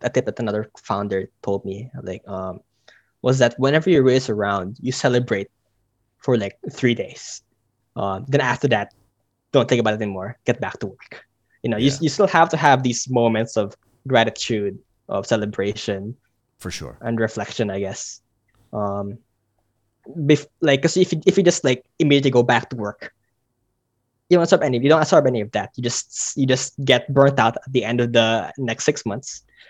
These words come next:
Speaker 2: Yeah.
Speaker 1: Um, and then you become unproductive. And,
Speaker 2: Right.
Speaker 1: you know, there has to be
Speaker 2: You have
Speaker 1: these
Speaker 2: to
Speaker 1: forced moments of gratuity.
Speaker 2: Yeah.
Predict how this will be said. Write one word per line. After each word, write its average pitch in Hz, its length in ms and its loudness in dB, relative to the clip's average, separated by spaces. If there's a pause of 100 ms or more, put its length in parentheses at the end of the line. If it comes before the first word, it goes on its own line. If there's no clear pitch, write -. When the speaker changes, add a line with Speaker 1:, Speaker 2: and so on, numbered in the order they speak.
(280)
Speaker 2:
Yeah. - 160 -10
Speaker 1:
Um, 110 800 0 (100)
and 117 140 0
then 123 280 2
you 127 380 4
become 135 280 2
unproductive. 143 640 -2 (180)
And, 101 360 -10 (280)
Speaker 2:
Right. 73 260 -10 (400)
Speaker 1:
you - 80 -12
know, - 180 -12 (220)
there 156 120 2
has 160 220 2
to - 60 2
be 139 100 2
Speaker 2:
You 117 60 0
have 123 80 4
Speaker 1:
these - 80 -6
Speaker 2:
to 101 120 -4 (140)
Speaker 1:
forced 113 320 0
moments 98 440 -8
of - 120 -16 (600)
gratuity. 101 680 -4
Speaker 2:
Yeah. 57 140 -14